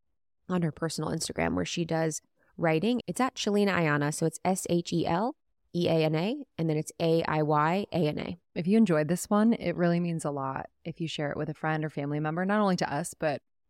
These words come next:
Speaker 2: I just think it's a beautiful way to start conversation and, yeah, really take your relationships to a new depth as, like, a starting point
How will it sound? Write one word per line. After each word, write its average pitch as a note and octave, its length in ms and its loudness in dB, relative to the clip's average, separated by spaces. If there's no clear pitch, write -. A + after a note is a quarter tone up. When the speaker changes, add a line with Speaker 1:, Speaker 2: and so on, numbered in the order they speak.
Speaker 2:
I E3 80 0
just E3 200 -4
think C#3+ 140 -4
it's D#3 140 -6
a C3+ 40 -4
beautiful D3+ 360 0
way C#3+ 140 -2
to C#3+ 80 -4
start - 240 -6
conversation F3 960 2
and, D3+ 300 0
yeah, F#3 140 6
really E3 260 4
take - 220 -2
your D3+ 80 -2
relationships D3+ 680 -2
to - 160 -4
a D#3 40 -2
new C#3+ 160 -4
depth - 400 -6
as, E3 180 -4
like, - 180 -8
a D#3 40 -10
starting D3+ 400 -4
point - 340 -8